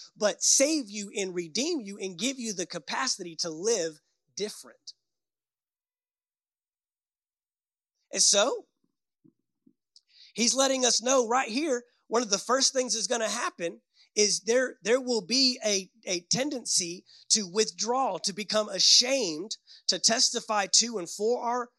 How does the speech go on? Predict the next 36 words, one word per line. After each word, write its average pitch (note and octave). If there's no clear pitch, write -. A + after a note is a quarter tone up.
Lord, E3
"Nor A3+
of C4+
me, F#3+
a F3
prisoner A#3
for A3+
his A3
sake, E3+
but F#3+
with A3
me, D#3
take B3+
your F#3+
share B3+
of F#3+
the E3
suffering B3
to G3+
which F#3
the E3+
preaching A#3
of F3
the E3+
gospel A3+
may A3
expose D4
you, D3
and E3
do D4
it C#3
in G3
the E3+
power E3
of F#3
God." F#3+